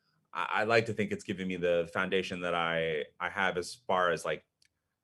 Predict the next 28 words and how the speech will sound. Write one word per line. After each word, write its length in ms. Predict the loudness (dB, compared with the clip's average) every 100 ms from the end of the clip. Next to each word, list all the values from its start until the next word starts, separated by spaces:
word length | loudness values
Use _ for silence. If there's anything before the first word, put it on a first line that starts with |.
| _
how 200 | -8 0
I 120 | 2
run 220 | 4 4 4
my 100 | 2
program, 500 | 2 2 2 0 0
how 160 | -2
things 320 | -2 -2 -4 -2
work. 480 | 0 2 0 -4 _ _ _ _
Um, 720 | -4 -2 -2 -2 -4 -8 -12 _ _ _ _ _ _ _ -10
and 120 | -4
so, 80 | 2
yeah, 280 | 4 6 6
that, 200 | 4 4
that 160 | 2
camp 280 | 2 0 0 -4 _ _ _ _ _ -18 -8
and 140 | 0
watching, 640 | 4 4 2 -4 -4 -6 -10 -12 -12 0
and, 180 | 0 2
and 160 | -2 0
it's 240 | -2 0
funny 240 | 2 2
'cause 140 | 2 -2
when 120 | 0
you 60 | 2
would 100 | 4
watch 200 | 4 4
somebody 360 | 2 4 4
fail, 520 | 6 8 8 6 -2